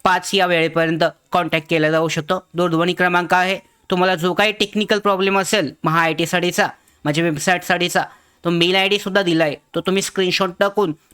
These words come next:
तो मेल आयडीवर तुम्ही कॉन्टॅक्ट करू शकता. इथे पाहू शकता मोबाईल नंबर आहे आणि त्याच्या खाली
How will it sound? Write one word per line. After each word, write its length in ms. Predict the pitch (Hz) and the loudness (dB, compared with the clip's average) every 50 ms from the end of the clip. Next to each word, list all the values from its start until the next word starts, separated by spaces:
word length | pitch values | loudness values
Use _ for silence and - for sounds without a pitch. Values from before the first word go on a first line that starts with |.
| - | -4
तो 60 | - 180 | -2 0
मेल 260 | 165 165 165 175 185 | 0 2 2 2 2
आयडीवर 640 | 185 185 190 202 202 196 - _ - 175 196 202 190 - _ _ - | 2 2 0 -2 -2 -4 -10 _ -4 0 0 0 -2 -4 _ _ -4
तुम्ही 160 | 220 220 220 214 | -2 -2 -2 0
कॉन्टॅक्ट 440 | - 196 165 160 156 165 160 - | 0 0 0 0 -2 -2 -2 -2
करू 160 | - 175 170 170 | -2 -2 -2 0
शकता. 280 | 156 - 175 - 190 | -2 -4 -2 -2 -2
इथे 180 | 185 180 185 185 | -2 0 -2 0
पाहू 200 | 180 190 190 196 | 0 0 0 0
शकता 260 | 190 208 196 - 214 | -2 -4 -4 -2 -2
मोबाईल 360 | 202 190 170 160 170 175 180 | 0 0 0 2 0 0 0
नंबर 300 | 175 180 180 175 175 175 | 0 0 0 0 2 2
आहे 260 | 170 165 165 180 185 - - - _ _ _ _ - | 2 0 0 0 -2 -4 -6 -16 _ _ _ _ -4
आणि 140 | - 180 180 | -4 -2 0
त्याच्या 260 | 156 185 190 - 202 | 0 -2 -2 -2 -2
खाली 300 | - 202 202 202 208 190 | 0 0 0 0 -2 -4